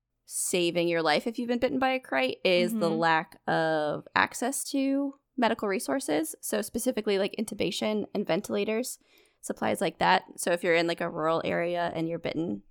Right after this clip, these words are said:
Speaker 1: your
Speaker 2: Mm-hmm.
Speaker 1: odds of, unfortunately, being paralyzed or dying are much higher.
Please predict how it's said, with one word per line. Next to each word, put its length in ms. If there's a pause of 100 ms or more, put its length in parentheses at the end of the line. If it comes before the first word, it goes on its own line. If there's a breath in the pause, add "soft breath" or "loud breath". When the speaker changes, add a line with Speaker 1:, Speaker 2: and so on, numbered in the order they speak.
(160)
Speaker 1:
your 280
Speaker 2:
Mm-hmm. 120
Speaker 1:
odds 500
of, 400
unfortunately, 640 (160)
being 440 (160)
paralyzed 500
or 140
dying 640
are 180
much 420
higher. 360